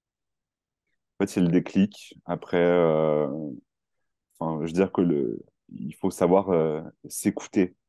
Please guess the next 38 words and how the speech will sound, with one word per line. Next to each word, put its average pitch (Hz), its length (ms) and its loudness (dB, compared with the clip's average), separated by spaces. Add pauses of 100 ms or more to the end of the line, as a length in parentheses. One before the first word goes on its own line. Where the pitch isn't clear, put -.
Et 82 160 0
le 82 120 2
déclic, 85 480 -2
pour 85 100 -4
moi, 87 140 0
c'est - 120 -10
un 80 60 -2
message 80 400 -6
fort. 101 240 0
C'est - 160 -10
que, - 160 -8
OK, 73 480 -4 (100)
on 76 180 -4
a, 65 300 -6 (1200)
on 90 80 -4
se - 160 0
rend 104 180 6
compte - 420 -4 (140)
qu'il - 120 -8
y - 20 -4
a - 20 -8
quelque 87 180 -4
chose - 200 -4
qui - 140 -14
va 78 100 2
pas. 98 320 2 (520)
On 98 120 2
cherche - 580 -2
comment 82 560 0
se - 160 -12
lancer. 101 460 -4 (100)
Et 82 140 -2
après, - 260 -2
ben, 87 140 0
tout 85 720 -2
s'enchaîne 110 580 -6
et 82 220 -2
on, 71 360 -8